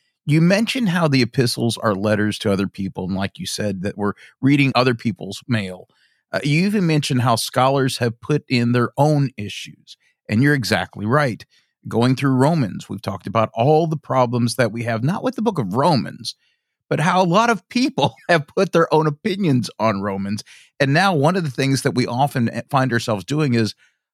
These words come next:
untangling not what's in Romans, but what a lot of people have said <laughs> about Romans. So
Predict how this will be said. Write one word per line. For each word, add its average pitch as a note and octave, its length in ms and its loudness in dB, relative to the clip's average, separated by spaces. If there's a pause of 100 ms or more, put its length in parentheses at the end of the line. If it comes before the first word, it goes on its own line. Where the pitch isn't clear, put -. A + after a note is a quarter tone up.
(120)
untangling C#3 1000 0 (340)
not F3 280 2
what's G#3+ 220 0
in D3+ 120 2
Romans, E3+ 640 0 (760)
but C#3 220 0
what F#3 160 4
a F#3 60 0
lot F3 180 4
of D3+ 80 -2
people D3 260 0
have C#3 200 0
said F#3 260 0
<laughs> - 20 4
about C3+ 340 0
Romans. G2 500 -2
So F3 300 0